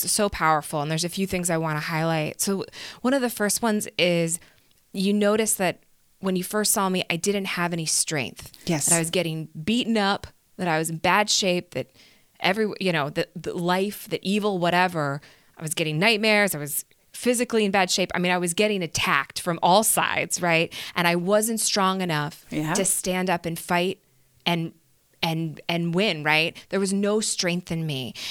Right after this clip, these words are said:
Speaker 1: And by by leading me into a place where I could remember who I was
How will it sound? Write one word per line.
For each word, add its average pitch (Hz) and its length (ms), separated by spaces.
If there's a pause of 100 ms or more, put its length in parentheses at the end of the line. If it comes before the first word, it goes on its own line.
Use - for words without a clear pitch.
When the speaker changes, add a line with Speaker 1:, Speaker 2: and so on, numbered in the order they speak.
(120)
Speaker 1:
And 180 480 (280)
by 165 460 (520)
by 175 160
leading 233 460
me 190 120
into 175 220
a - 20
place 175 320
where 175 140
I 165 80
could 165 160
remember 175 540
who 190 280
I 156 120
was 151 580